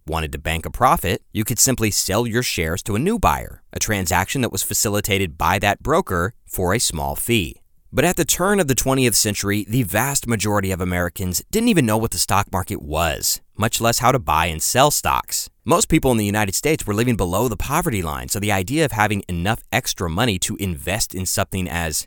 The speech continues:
intangible and abstract as the stock market was a completely alien concept. As a result, the stock market was a big boys club only, limited to the ultra-rich,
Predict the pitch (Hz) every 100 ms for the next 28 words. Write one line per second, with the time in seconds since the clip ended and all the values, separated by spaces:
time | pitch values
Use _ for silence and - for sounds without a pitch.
0 | - 117 117 - 120 131 113 80 69 50
1 | - 98 - 92 87 - 107 117 110 92
2 | - 82 - 156 202 - 85 104 - 107
3 | 110 117 - 139 127 - 123 156 - 113
4 | - 95 95 92 87 - 82 82 - 78
5 | - - - - 185 214 175 117 117 107
6 | 117 - 143 147 - 117 113 120 107 107
7 | 92 110 139 104 95 107 107 - - 92
8 | 90 - 85 92 98 80 55 - - 107
9 | 151 151 123 117 117 - 139 - 120 101
10 | 127 - -